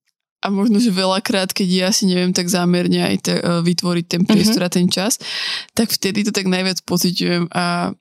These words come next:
Speaker 1: a ešte ma to tak viacej povzbudzuje, že, a, že akoby, že ten, ten Boh so mňou ráta, hej, že on, on vie, že proste to potrebujem, on, a, pozná moje srdce ešte lepšie ako ja <laughs> svoje a že,
Speaker 2: <laughs>
Speaker 1: a že, a že vie, že čo v-, pre ten čas je dobrý a že ja ako keby iba keď dovolím,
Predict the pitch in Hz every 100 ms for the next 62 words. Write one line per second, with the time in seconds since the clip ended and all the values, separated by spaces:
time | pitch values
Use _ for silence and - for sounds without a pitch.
0 | - - 190 220 - 196 - 208 202 196
1 | 196 226 196 185 185 180 175 185 - 190
2 | 180 180 185 - 185 180 175 175 190 -
3 | - 220 214 208 185 190 208 196 185 185
4 | - - 190 185 202 - 202 202 202 208
5 | 220 196 202 196 202 - 190 190 - -
6 | - - - 185 175 175 175 202 - 175
7 | - 185 196 190 196 185 190 185 190 214
8 | - 180 180 180 - 175 170 190 220 185
9 | 180 185 - - - 180 185 - 180 185
10 | - 180 - 190 226 - - - 185 196
11 | 185 180 220 202 190 190 185 233 - 185
12 | 202 185 - 226 226 190 196 202 233 190
13 | 214 - _ 208 196 202 202 190 220 190
14 | 190 175 175 196 214 190 196 - 208 196
15 | 190 190 214 180 185 202 208 190 180